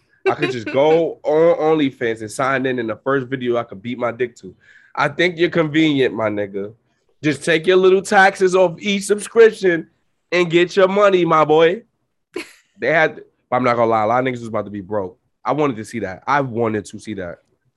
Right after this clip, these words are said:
Speaker 2: Honestly,
Speaker 1: Not that I wanna see
Speaker 2: same.
Speaker 1: broke. I just want this
Speaker 2: Yeah.
Speaker 1: niggas to be humble. 'Cause
Speaker 2: Yeah.
Speaker 1: niggas was talking spicy, and it's like, bro.
Speaker 2: Mm-hmm. 'Cause
Speaker 1: My
Speaker 2: they
Speaker 1: nigga
Speaker 2: get a fat ass revenue from it. Like, if, if you have a whole bunch of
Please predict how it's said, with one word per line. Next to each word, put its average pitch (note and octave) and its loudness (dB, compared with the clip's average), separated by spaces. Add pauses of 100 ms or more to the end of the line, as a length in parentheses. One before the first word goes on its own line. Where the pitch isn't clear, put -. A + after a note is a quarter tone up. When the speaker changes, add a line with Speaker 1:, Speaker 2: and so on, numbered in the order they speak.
(100)
Speaker 2:
Honestly, F#4+ -4
Speaker 1:
Not C4 6
that C#4+ 6
I C4+ 8
wanna C4 6
see A#3 0
Speaker 2:
same. F3 -2
Speaker 1:
broke. G3+ 6
I F3 2
just B3 -4
want C4 2
this F#3 -6
Speaker 2:
Yeah. F3+ -6
Speaker 1:
niggas F#3 -2
to E3+ -4
be A#2+ -8
humble. C3+ -6 (200)
'Cause A#3 -10 (100)
Speaker 2:
Yeah. G3+ -2
Speaker 1:
niggas A3 -2
was E3+ -12
talking C3+ 0
spicy, F#3 -2
and D#3 -4
it's F3 -12
like, B2 -6
bro. A2+ -4 (240)
Speaker 2:
Mm-hmm. F#3+ -14 (1500)
'Cause - -8
Speaker 1:
My - -4
Speaker 2:
they G4+ -4
Speaker 1:
nigga E3 -8
Speaker 2:
get - -4
a C4+ -6
fat C#4+ -8
ass D#4 -8
revenue B3 -10
from F3 -16
it. - -16
Like, D#3+ -12
if, - -16 (380)
if G#3+ -12
you A#3+ -10
have G#3+ -8
a A3 -10
whole A3 -12
bunch G#3+ -16
of G#3 -12